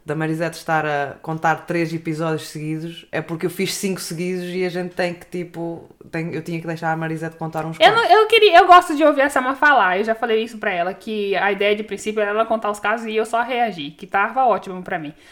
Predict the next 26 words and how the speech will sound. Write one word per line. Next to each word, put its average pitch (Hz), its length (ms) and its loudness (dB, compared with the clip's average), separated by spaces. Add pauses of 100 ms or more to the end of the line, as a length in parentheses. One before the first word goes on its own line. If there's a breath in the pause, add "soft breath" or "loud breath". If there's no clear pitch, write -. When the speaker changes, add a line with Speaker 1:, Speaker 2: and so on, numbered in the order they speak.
(140)
Speaker 2:
Aí 202 160 4
ela 254 160 8
inventou 285 480 6
de 247 240 -6
eu 277 160 4
também 302 300 4
falar. 247 500 2 (340)
Speaker 1:
Sim, - 160 -8
porque 170 160 -6
eu 165 60 -2
não 160 80 0
dava 156 200 0
conta 156 300 -6
do 156 100 -8
recado, 156 520 -2
estar 170 240 -6
sempre 165 240 -10
a 160 40 -4
trazer 156 280 -8
casos 156 320 -12
todas 151 240 -8
as - 80 -18
semanas, 147 400 -12
que - 140 -20
é 131 40 -12
bué. 135 220 -16